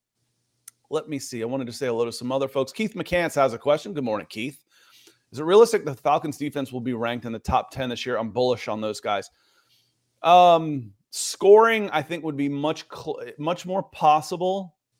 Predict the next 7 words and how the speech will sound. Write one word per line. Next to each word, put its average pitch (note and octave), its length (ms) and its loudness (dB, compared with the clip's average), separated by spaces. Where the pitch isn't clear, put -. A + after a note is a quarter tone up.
than, C3+ 560 -2
uh, B2 220 -4
total C3+ 320 -2
yards B2+ 760 -4
because C3 320 -6
you're C3 100 -6
gonna C3+ 400 -2